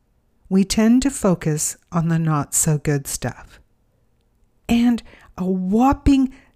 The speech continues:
ninety-seven percent of our worrisome thoughts are false and baseless. And yet, so many of us, so many people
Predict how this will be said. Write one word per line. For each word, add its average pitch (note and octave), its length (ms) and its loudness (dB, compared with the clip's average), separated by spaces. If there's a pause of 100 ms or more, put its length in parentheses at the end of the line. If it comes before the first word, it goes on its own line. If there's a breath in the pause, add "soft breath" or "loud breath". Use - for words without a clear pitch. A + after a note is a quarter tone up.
ninety-seven B3 1600 2
percent - 800 -2 (760)
of E3 160 0
our D3 160 0
worrisome A3 600 2
thoughts D3+ 560 -4 (800)
are D#3+ 100 -4
false - 800 -2 (640)
and B3 340 4
baseless. - 760 -6 (1160)
And B3 220 2
yet, D#4 580 -2 (600)
so D4 560 4
many B3 640 2
of D#3 180 -4
us, C3+ 420 -4 (420)
so - 280 0
many D#4+ 240 0
people - 760 -2